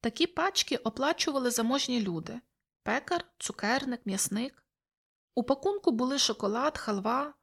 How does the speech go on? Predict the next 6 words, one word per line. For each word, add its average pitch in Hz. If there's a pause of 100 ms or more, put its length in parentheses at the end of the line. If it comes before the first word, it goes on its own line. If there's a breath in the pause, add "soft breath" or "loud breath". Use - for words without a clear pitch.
(100)
цукерки, 233 (420)
оплаток 277 (280)
або 254
яйця, 247
ковбаса, 208
кров'янка. 214